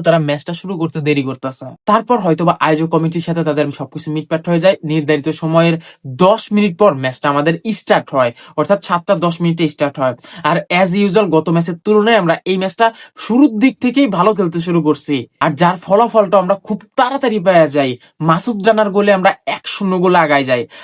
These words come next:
আর তাদের আনপ্রফেশনালিজম কি জানেন ভাই? তারা যে এই ম্যাচে কমেন্টেটর রাখছে, গত ম্যাচে তো গৌ খাওয়া একটা কমেন্টেটর রাখছিল, যেটা ভুলভাল ইংলিশ আবিজাবি বলছে, সেটা নিয়ে আমি কথা বলতে চাই না। এই ম্যাচে ভাই বাংলা একটা কমেন্টেটর রাখছে, সে ভাই চুপচাপ মানে খেলা দেখতেছে,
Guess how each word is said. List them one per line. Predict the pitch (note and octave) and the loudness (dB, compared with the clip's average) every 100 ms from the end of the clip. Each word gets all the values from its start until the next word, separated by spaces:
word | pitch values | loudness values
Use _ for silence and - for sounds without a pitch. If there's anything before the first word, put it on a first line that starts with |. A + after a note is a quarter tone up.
| - | -4
আর | E3+ | -2
তাদের | G3 G#3+ - - | 0 0 -2 -4
আনপ্রফেশনালিজম | A3+ A#3 A#3 A3 G#3+ A#3 A#3 A3 A#3 G#3 - | -2 0 0 -2 -4 -2 0 0 -2 -4 0
কি | B3+ G#3+ | 2 4
জানেন | F3+ G3 G#3+ A#3 | 2 0 0 2
ভাই? | F#3+ C3 - - - | 2 0 -12 -16 -4
তারা | E3+ F#3 | 0 2
যে | A3 | 4
এই | G#3+ | 4
ম্যাচে | G#3 A#3 A#3 | 2 0 0
কমেন্টেটর | F#3+ F#3+ G3 G3 D3 | 0 0 0 0 0
রাখছে, | C3 D3 C3+ | 0 -2 -2
গত | E3 G3+ | 0 0
ম্যাচে | G#3 A3 | -2 0
তো | A3 D3 | 0 2
গৌ | D#3 G3+ F3+ | 2 2 0
খাওয়া | F#3+ F#3+ F#3+ | 2 4 2
একটা | F#3 G3 | -2 -4
কমেন্টেটর | F#3 F#3+ G3 G#3 D3+ | -4 -4 -4 -2 -2
রাখছিল, | - - G#3+ A3+ A#3+ - - D3+ | -4 -6 0 0 0 -10 -8 -2
যেটা | D3+ C#3+ | 0 0
ভুলভাল | C#3+ F3+ E3 F3+ F#3 | 0 0 2 2 0
ইংলিশ | E3+ F#3 F#3 D3+ | 0 0 -2 -4
আবিজাবি | E3 F#3+ F3 E3+ | -2 -2 -2 -2
বলছে, | F#3 A#3 | -4 -6
সেটা | G3+ F3 | -6 -2
নিয়ে | E3 D#3+ | -2 -2
আমি | D#3+ | -2
কথা | E3+ F3+ | -4 -6
বলতে | G3 | -6
চাই | G#3+ A3 | -4 -4
না। | A#3+ - - A#3 | -6 -12 -4 0
এই | E4+ | 2
ম্যাচে | D#4+ D4 | 4 4
ভাই | F#3+ C#3+ | 2 2
বাংলা | C#3+ E3+ E3+ | 0 -2 -2
একটা | F#3+ | -2
কমেন্টেটর | F#3 F#3+ F#3+ G#3+ G3 | -2 -2 -4 -2 -2
রাখছে, | G3+ A#3+ - | -2 -6 -4
সে | E3+ | -2
ভাই | F3+ F3 - - | -4 -6 -16 -10
চুপচাপ | B3 A3 A#3 A#3 | -8 -2 0 2
মানে | A3 F#3+ | 0 2
খেলা | G3 G3+ | 2 0
দেখতেছে, | G3 G#3+ | -6 -6